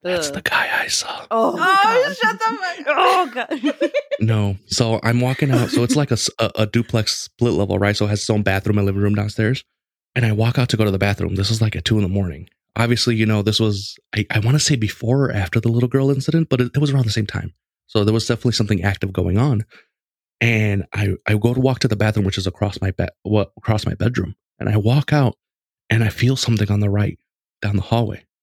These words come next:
Speaker 1: into the living room area. I just feel something there. And I'm like, "All right, it, it's just the dark, you know, I'm, it's two in the morning. I've been playing video games all night.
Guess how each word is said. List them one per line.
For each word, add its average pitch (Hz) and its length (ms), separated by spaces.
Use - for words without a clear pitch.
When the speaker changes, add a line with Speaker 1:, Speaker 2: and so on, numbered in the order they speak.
Speaker 1:
into 110 220
the 98 120
living 107 220
room - 140
area. - 260
I 104 80
just 101 240
feel 120 160
something 95 340
there. - 220
And 104 100
I'm 104 100
like, - 160
"All 127 100
right, 104 260
it, 117 140
it's 117 140
just - 220
the 123 80
dark, 107 380
you 110 60
know, 104 120
I'm, 107 240
it's 107 260
two 127 120
in 127 60
the 127 60
morning. 107 280
I've 104 100
been 107 100
playing 107 240
video 123 180
games 104 240
all 98 120
night. 101 300